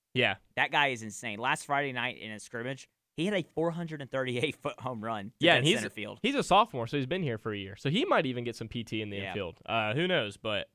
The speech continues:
Speaker 1: um, I, Auburn, that's what I'm saying is, and also Auburn had a great freshman class this year. Another guy from the two oh five, Carter Frederick, came from Chelsea,
Speaker 2: Mm-hmm.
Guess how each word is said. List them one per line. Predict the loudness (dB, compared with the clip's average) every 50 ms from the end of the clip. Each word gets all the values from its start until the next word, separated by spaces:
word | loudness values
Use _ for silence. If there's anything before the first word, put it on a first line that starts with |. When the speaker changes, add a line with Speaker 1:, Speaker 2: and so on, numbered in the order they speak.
| -6
Speaker 1:
um, | -4 -2 -2 -2 -2 -4 -6 -10 -12 _ _ _ _ _ _ _ _ _ _ _ -2
I, | -2 -2 _ 4 6
Auburn, | 6 6 6 4 2 4
that's | 2 2 4 6
what | 4
I'm | 4
saying | 4 4 2 2 2 0 -4
is, | -6 -6 -6 -12 _ _ _ _ _ _ _ 2
and | 4 6
also | 8 8 6 6 2 2 4
Auburn | 6 6 4 4 2 2
had | 2 2 2
a | 2
great | 2 2 2 4
freshman | 2 0 0 2 0 -6
class | 0 2 2 2 2 0
this | -8 -2 0
year. | 0 2 2 0 0
Another | 0 2 2 4 4 4
guy | 4 4 4 4
from | 2 0
the | -4 0
two | 0 0 2
oh | 2 2
five, | 2 2 2 2 2 0 -4 _ 4
Carter | 4 4 4 4
Frederick, | 2 2 2 2 2 0 -4 -4 _ -4
came | -4 -4 -4
from | -4 -6
Chelsea, | -2 0 0 0 0 -2 -4 -4
Speaker 2:
Mm-hmm. | -4